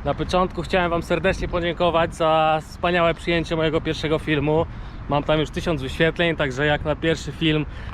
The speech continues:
jest bardzo spoko. Chciałbym was zaprosić do obejrzenia drugiego filmu. To będą takie zajaweczki z Wisły. Mam dużo rzeczy nagranych po prostu i nie będę z tego sklejał, e, takiego pełnometrażowego filmu.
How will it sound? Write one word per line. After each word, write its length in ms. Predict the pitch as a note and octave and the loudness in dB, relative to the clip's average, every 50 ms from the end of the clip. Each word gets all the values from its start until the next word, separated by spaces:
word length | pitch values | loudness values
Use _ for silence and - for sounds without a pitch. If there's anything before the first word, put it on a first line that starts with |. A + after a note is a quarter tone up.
| - - C#3 | -8 -6 -6
jest 120 | B2 A#2 | -2 0
bardzo 280 | D#3 D#3 D3 C3+ D3+ C#3 | 2 0 0 0 -4 -8
spoko. 520 | - - E3+ C#3+ - - D3 D#3 E3+ E3+ - - - - - - - - - - - - - - - - - - - - - C3+ | -4 -2 -2 0 2 2 2 2 2 0 -2 -8 -12 -12 -12 -12 -12 -12 -10 -10 -10 -10 -8 -8 -8 -8 -10 -10 -10 -6 -4 -4
Chciałbym 320 | B2+ - F#3+ G3 G3 G#3 G3 | -2 0 0 2 2 2 2
was 140 | F#3+ F#3 E3 | 2 2 2
zaprosić 400 | F3+ E3+ - G3 F#3 - - E3 | 0 0 0 0 -2 -2 -4 -4
do 200 | D#3 F3 E3+ E3 | 0 2 2 2
obejrzenia 600 | D#3 F3 E3 C#3+ F3 F3+ F3 E3+ E3 E3 E3 E3 | 2 0 0 0 0 0 2 2 2 2 2 2
drugiego 360 | E3+ F#3+ F#3 G#3+ F#3+ E3+ F3 | 0 0 0 0 2 2 0
filmu. 360 | - - D#3+ D3+ D3 D#3 E3 | 0 0 0 2 2 2 2
To 80 | F3+ F#3+ | 2 2
będą 240 | F#3+ F#3+ F#3 F#3+ F3 | 2 2 0 0 0
takie 200 | F#3 F3+ - F3 | 0 -2 -2 -2
zajaweczki 580 | D3+ F3+ F3 E3+ E3 F3+ F#3 F3 - - - | 0 0 2 2 2 2 2 2 0 0 0
z 60 | - - | 0 2
Wisły. 480 | - - - - C#3+ D3 D3+ E3+ F3 E3+ - - - - - - - - - - - - - - - - | 2 2 2 2 2 2 4 2 2 0 0 0 -2 -2 -2 -4 -4 -4 -4 -4 -4 -4 -2 0 2 2
Mam 140 | - A3 A3 | 4 4 4
dużo 260 | A3 A3 - G3 F3+ | 4 2 2 2 2
rzeczy 280 | D#3+ F3+ - - G3 F3 | 0 0 0 0 0 2
nagranych 540 | E3+ E3+ F3 G3 F#3+ F#3 F3+ F#3 E3+ - | 2 2 2 2 2 2 2 4 4 4
po 80 | - - | 4 4
prostu 500 | - F#3+ F#3+ F3+ F3 - E3+ F3+ F#3 F#3 | 4 4 4 4 4 4 4 4 4 4
i 40 | F3+ | 4
nie 80 | F#3 F#3 | 2 2
będę 220 | F#3+ F#3 F3 F3 | 2 2 2 0
z 40 | - | 0
tego 220 | - E3 C#3+ C#3 | 0 0 0 -2
sklejał, 680 | B2+ - - F3 D#3+ D#3+ D3+ D3 D3+ D3+ D3+ C#3+ C#3 C#3 | -2 0 0 0 2 2 4 4 4 4 4 4 4 4
e, 640 | C#3 C#3+ C#3 C3+ C#3 C#3 C#3+ E3+ D3 C#3 C#3 C#3+ - | 4 4 4 4 4 4 4 6 6 4 4 4 2
takiego 320 | E3 D3 - - - E3 D#3+ | 2 2 2 2 2 2 4
pełnometrażowego 920 | E3+ E3+ E3 D#3+ D#3+ D#3 E3 E3 E3 D#3+ D#3+ D#3+ D#3+ D#3+ E3 D#3+ D#3+ D3+ | 4 4 4 2 2 2 2 2 4 2 2 2 2 2 2 2 2 2
filmu. 480 | - G#3 G3+ F3+ - E3 F3 G3 G#3 | 2 4 4 4 6 4 4 4 2